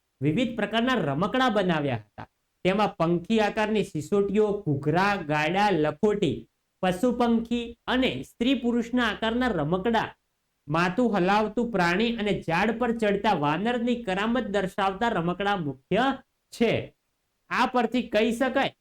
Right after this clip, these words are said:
કે હડપ્પીય પ્રજાની સર્જન શક્તિ અને કલા કારીગરી રમકડામાં વ્યક્ત થાય છે. એટલે કે ત્યાંની જે રમકડા બનાવતા તે ઉત્તમમાં ઉત્તમ બનાવવામાં આવતા હતા. બીજું છે લોથલ વિશે માહિતી આપો. આ મિત્રો અતિ most આઈ એમ પી પ્રશ્ન છે,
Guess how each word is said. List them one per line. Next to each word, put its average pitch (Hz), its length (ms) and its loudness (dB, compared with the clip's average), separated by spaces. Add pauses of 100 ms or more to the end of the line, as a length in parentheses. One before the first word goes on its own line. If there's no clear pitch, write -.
(200)
કે 202 60 2
હડપ્પીય 240 500 -2
પ્રજાની 190 460 0
સર્જન 175 420 -2
શક્તિ 226 400 -4
અને 180 200 0
કલા 185 320 -2
કારીગરી 208 720 -2
રમકડામાં 196 600 -4 (380)
વ્યક્ત 180 340 -4
થાય 165 440 -4 (440)
છે. 170 60 2
એટલે 139 220 -2
કે 165 100 -6
ત્યાંની 156 480 -2
જે 156 280 -4
રમકડા 175 400 -2
બનાવતા 226 280 0
તે 220 200 -6
ઉત્તમમાં 233 640 -2
ઉત્તમ 214 360 -2
બનાવવામાં 156 420 0
આવતા 120 260 -4
હતા. 185 300 -4 (260)
બીજું 233 240 0
છે 196 40 4
લોથલ 233 600 2
વિશે 254 260 2
માહિતી 185 460 2
આપો. 147 220 -4
આ 156 40 -2
મિત્રો 170 280 -2
અતિ 180 220 -6
most 185 480 -4
આઈ 156 80 -2
એમ 156 100 -4
પી 147 60 -4
પ્રશ્ન 131 440 -6
છે, 196 300 -8